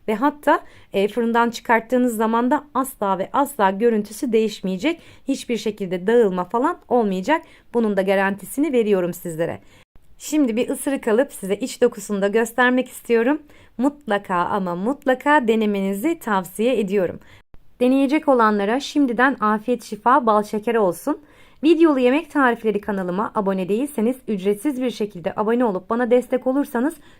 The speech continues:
çok mutlu olurum. Yeni gelecek tariflerim için zili tıklamayı da unutmayın. Yepyeni tariflerimde görüşmek üzere. Kendinize çok iyi bakın. Allah'a emanet olun.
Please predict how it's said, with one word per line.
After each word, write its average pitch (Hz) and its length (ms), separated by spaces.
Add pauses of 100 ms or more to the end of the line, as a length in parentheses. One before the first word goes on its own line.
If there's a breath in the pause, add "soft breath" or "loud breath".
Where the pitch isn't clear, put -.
çok 247 260
mutlu 196 260
olurum. 208 360 (340 loud breath)
Yeni 294 200
gelecek 202 400
tariflerim 202 580
için 294 300
zili 214 260
tıklamayı 196 520
da 330 200
unutmayın. 196 560 (280 soft breath)
Yepyeni 277 420
tariflerimde 196 680
görüşmek 220 500
üzere. 165 340 (280 soft breath)
Kendinize 240 540
çok - 240
iyi 254 120
bakın. 226 360
Allah'a 202 380
emanet 175 460
olun. 151 240